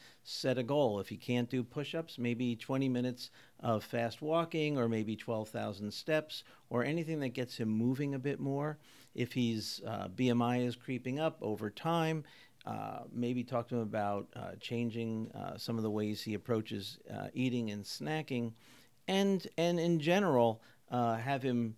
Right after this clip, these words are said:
refocus his angst not on his coworker or even on push-ups, but making himself more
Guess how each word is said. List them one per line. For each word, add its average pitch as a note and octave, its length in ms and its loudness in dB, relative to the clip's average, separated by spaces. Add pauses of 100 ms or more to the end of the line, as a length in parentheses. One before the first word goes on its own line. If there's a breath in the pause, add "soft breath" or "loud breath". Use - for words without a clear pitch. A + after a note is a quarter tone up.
(140)
refocus C3+ 720 0
his A2 180 -4
angst A2 480 -4
not A#2+ 300 2
on A#2 240 2
his A2 200 -4
coworker A2 760 2 (300 soft breath)
or C3 60 -4
even E3 260 0
on B2+ 160 0
push-ups, B2 520 -4 (240 soft breath)
but C3+ 100 -2
making C#3 320 0
himself A#2+ 500 0
more A2 420 0